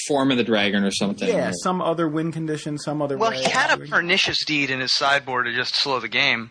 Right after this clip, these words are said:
Speaker 2: Yeah, he,
Speaker 3: But
Speaker 2: I guess it wasn't. Uh, this, this was game two, I'm pretty sure,
Speaker 1: The
Speaker 2: so.
Speaker 1: old the old version of this deck back in Extended ran Pernicious Deed, and you would run Confiscate. So maybe
Speaker 3: Hmm.
Speaker 1: there's a,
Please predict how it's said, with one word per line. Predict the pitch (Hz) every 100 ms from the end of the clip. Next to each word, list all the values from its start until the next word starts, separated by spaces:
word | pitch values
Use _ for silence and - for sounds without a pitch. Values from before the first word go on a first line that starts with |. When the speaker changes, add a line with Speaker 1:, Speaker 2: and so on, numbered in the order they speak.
| _
Speaker 2:
Yeah, | 151 143 135 127
he, | 143
Speaker 3:
But | 110
Speaker 2:
I | 135
guess | 139 131
it | 123
wasn't. | 127 120 117 -
Uh, | 139
this, | 151 - - -
this | 185
was | 262
game | - 214 185
two, | - 196 139
I'm | 123
pretty | - 127
sure, | 113 135
Speaker 1:
The | 127 190
Speaker 2:
so. | 220
Speaker 1:
old | 190 277 294 - _ _ 143
the | 165
old | - 170 302
version | 285 185 143 127
of |
this | 117 -
deck | 123 110
back | 127 151
in | 156
Extended | 113 - - 127 160 180 131
ran | 117 120 120 117 110 104 -
Pernicious | 139 139 165 180 -
Deed, | 190 190 165
and | 139
you | 143
would | 170
run | 143 113
Confiscate. | - - 143 147 - - - 90 85 - _ - _ -
So | -
maybe | 156 180 185
Speaker 3:
Hmm. |
Speaker 1:
there's | 156 135
a, | 127